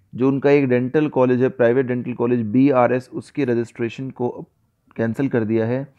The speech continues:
और ये अप्रूव कर दिया है कि अब वहाँ पर फर्दर एडमिशंस नहीं होंगे। और इस बार के जो एडमिशंस हो भी रखे हैं पहले के, उन कैंडिडेट्स के लिए भी एक ऑफलाइन काउंसलिंग बुलाई जाएगी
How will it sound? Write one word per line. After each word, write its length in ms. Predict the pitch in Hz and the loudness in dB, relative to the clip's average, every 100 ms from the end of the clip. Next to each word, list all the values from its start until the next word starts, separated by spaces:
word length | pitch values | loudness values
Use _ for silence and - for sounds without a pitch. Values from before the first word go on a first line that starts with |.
| - - - - | -20 -20 -16 -4
और 120 | 127 | 0
ये 60 | 147 | 0
अप्रूव 380 | 143 156 180 170 | 2 4 4 4
कर 100 | 156 | -2
दिया 200 | 135 147 | 0 -2
है 100 | 147 | -2
कि 120 | 147 | -4
अब 180 | - 156 | -4 -4
वहाँ 360 | 139 131 127 131 | -2 -2 -2 -4
पर 180 | 143 | -4
फर्दर 340 | 135 127 113 123 | -4 -6 -2 0
एडमिशंस 540 | 120 113 110 113 107 | 0 -2 -6 -6 -6
नहीं 340 | 107 107 123 139 | -4 -2 -2 0
होंगे। 440 | 135 139 147 151 - _ _ _ _ - | 0 0 0 -2 -8 _ _ _ _ 0
और 340 | 135 165 - | 4 4 2
इस 200 | 196 170 | -2 -4
बार 280 | 147 143 143 | 0 2 2
के 180 | 143 143 | 0 -6
जो 140 | 131 | -6
एडमिशंस 460 | 143 123 127 131 123 | -6 -6 -6 -8 -6
हो 140 | 117 | -4
भी 100 | 127 | -2
रखे 260 | 143 131 139 | -2 -4 -6
हैं 100 | 127 | -4
पहले 280 | 123 117 120 | -2 0 -2
के, 240 | 127 135 135 _ _ - - | -2 -2 -6 _ _ -18 -6
उन 220 | 147 165 | -2 0
कैंडिडेट्स 600 | 165 151 143 143 156 - | 2 2 2 2 0 -2
के 140 | - 147 | -2 0
लिए 160 | 143 | 2
भी 120 | 135 | 0
एक 100 | 143 | 0
ऑफलाइन 380 | 135 123 131 135 | -2 -2 -2 -4
काउंसलिंग 640 | 127 123 120 - 131 127 | -2 -4 -4 -4 -4 -2
बुलाई 380 | 113 120 135 151 | 0 4 6 6
जाएगी 680 | 131 131 120 113 117 123 | 4 2 2 0 -4 -6